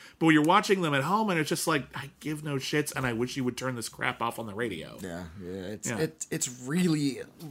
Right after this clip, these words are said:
Speaker 2: and we're mentioning it because it is incredibly distracting.
Speaker 1: Yeah, it's
Speaker 2: It's
Speaker 1: not
Speaker 2: not just, like, bad music
Speaker 1: Yeah.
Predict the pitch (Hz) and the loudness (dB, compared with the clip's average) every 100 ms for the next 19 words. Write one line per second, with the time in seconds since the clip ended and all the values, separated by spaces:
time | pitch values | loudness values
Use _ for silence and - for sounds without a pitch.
0 | - - - - - 190 190 226 254 247 | -18 -20 -20 -14 2 8 8 8 8 8
1 | 196 160 185 165 151 135 156 - 156 131 | 6 6 6 6 4 0 2 4 4 2
2 | - - 76 - - - - 165 151 143 | -2 -4 -4 -6 -10 -12 0 8 8 8
3 | 170 233 247 269 233 214 190 165 - 131 | 6 6 6 6 6 4 4 2 2 4
4 | 135 107 123 139 135 | 4 2 0 0 -2